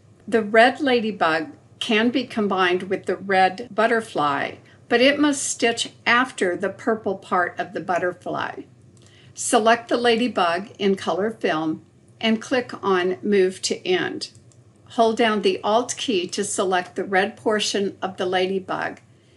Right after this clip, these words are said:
and select back one color to combine the reds to stitch at the same time. This will maintain the correct stitch order of the butterfly, but will give you a more efficient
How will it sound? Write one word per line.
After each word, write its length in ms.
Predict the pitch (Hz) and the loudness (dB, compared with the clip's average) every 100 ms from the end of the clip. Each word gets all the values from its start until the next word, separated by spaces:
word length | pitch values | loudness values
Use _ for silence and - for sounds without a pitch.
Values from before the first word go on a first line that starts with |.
| - - _ - | -20 -20 _ -2
and 300 | 202 190 190 - | 2 2 0 -6
select 680 | - - 208 202 170 - - | -6 -2 0 2 0 -4 0
back 340 | 208 226 - | 2 2 0
one 180 | 240 240 | -2 -2
color 560 | - 214 170 165 160 - | -2 -4 0 -2 -2 -4
to 160 | - 226 | -2 -2
combine 760 | 226 220 202 190 180 170 175 - | -2 -4 0 0 0 0 -6 -4
the 160 | 196 | -4
reds 520 | 180 202 175 165 202 - | 0 4 4 2 -4 -6
to 160 | - | -6
stitch 440 | 190 - 185 - 180 | -6 -2 -2 -2 -6
at 100 | - | -6
the 100 | 165 | -6
same 440 | - 175 165 170 | -4 -4 -4 -8
time. 560 | - 202 175 - - - - - - - - - - | -4 0 0 -2 -6 -14 -18 -20 -20 -20 -20 -4 4
This 280 | 233 - | 4 4
will 140 | 277 226 | 4 4
maintain 640 | 208 208 208 - 233 220 | 4 4 2 0 0 0
the 80 | 190 | -4
correct 540 | - 190 185 196 - | -4 -4 2 2 0
stitch 440 | - - 240 240 240 | -8 0 0 0 -2
order 460 | 196 185 175 - - | -2 0 -2 -2 -2
of 200 | 208 208 | -2 0
the 80 | 254 | 2
butterfly, 800 | 247 196 185 - 247 165 165 - - - | 4 4 0 -2 0 2 0 -4 -6 0
but 200 | 226 240 | 2 2
will 160 | 220 | 0
give 260 | - 240 233 | 2 -2 0
you 300 | 208 170 - | -2 -2 0
a 140 | 202 | 0
more 480 | 185 190 180 180 - | 0 0 0 -2 -2
efficient 800 | 151 143 - 180 - 170 165 - | -6 -6 -4 -2 -2 -4 -8 -12